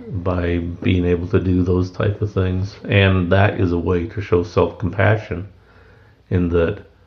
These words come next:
I can do this and show myself self-compassion to say, "That's enough for now.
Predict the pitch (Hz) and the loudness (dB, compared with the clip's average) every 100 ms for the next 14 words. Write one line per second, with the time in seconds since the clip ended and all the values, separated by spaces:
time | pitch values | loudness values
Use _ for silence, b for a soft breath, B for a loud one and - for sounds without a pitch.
0 | b b - 98 101 92 90 98 92 90 | b b -6 -2 0 2 4 4 6 4
1 | 90 - 92 - - 101 95 90 90 - | 2 -4 -6 -6 2 4 4 2 0 0
2 | 87 87 - 90 90 - 85 92 90 85 | -2 -2 -2 -2 -2 -4 -4 -2 -2 -2
3 | - 104 - 92 92 95 b b b b | -4 -4 0 2 2 -2 b b b b
4 | b b b - - - - - - 117 | b b b 0 0 -2 -16 -20 -8 -2
5 | 87 87 - 85 87 95 95 | 0 0 -2 -2 -2 -4 -6